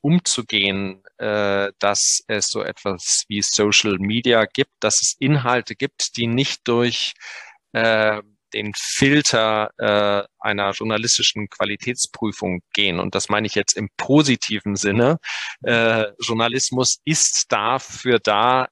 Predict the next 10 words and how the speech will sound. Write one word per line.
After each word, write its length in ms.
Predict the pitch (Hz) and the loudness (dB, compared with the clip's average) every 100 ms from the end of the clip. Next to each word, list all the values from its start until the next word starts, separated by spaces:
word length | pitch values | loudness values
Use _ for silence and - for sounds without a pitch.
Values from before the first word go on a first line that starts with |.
| _ | _
eben 440 | 117 120 120 117 117 | -6 -4 -2 -2 -4
zu 180 | - 135 | -4 -4
sortieren, 760 | 117 110 - - 175 147 110 107 | 2 2 2 2 2 2 0 0
was 220 | 104 - | -2 -2
in 140 | 120 | -4
der 160 | 110 110 | 0 2
Welt 320 | 110 120 - - | 2 0 -4 -12
passiert 800 | - 110 - 120 127 147 - - - | -8 -2 -2 0 2 2 0 -6 -6
und, 420 | 117 113 120 117 - - - | -2 0 0 -4 -6 -8 -6
äh, 200 | 110 | -4